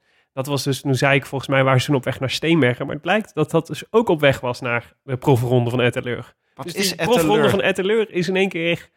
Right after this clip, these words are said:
Speaker 1: super belangrijk geworden in, in het voorspellen van deze Vuelta.
Speaker 2: Ontzettend gevaarlijk criterium dit.
Speaker 1: Ja,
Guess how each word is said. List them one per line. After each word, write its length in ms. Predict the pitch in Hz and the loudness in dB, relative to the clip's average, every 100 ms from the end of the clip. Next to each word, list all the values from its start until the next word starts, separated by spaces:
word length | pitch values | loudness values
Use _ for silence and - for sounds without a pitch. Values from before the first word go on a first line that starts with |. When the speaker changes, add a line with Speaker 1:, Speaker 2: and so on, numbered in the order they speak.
| _ _ | _ _
Speaker 1:
super 420 | - - 254 208 | -4 0 0 2
belangrijk 480 | 180 190 196 180 180 | 2 2 4 2 0
geworden 360 | 180 156 170 156 | 0 0 2 0
in, 60 | - - - | -2 -8 -6
in 100 | 196 | -4
het 120 | - | -2
voorspellen 480 | 175 - - 214 202 | -4 -4 -2 0 2
van 100 | 180 | 2
deze 280 | 175 185 175 | 2 2 2
Vuelta. 580 | 190 214 139 123 135 - | 0 0 -2 -4 -4 -8
Speaker 2:
Ontzettend 600 | 170 - - 302 196 151 | -6 -4 -4 -4 -2 -4
gevaarlijk 500 | 151 147 139 127 123 | -4 0 2 2 0
criterium 600 | - 160 190 160 113 98 | -4 -4 0 2 2 2
dit. 140 | 98 170 | 0 2
Speaker 1:
Ja, 280 | 156 120 | 2 0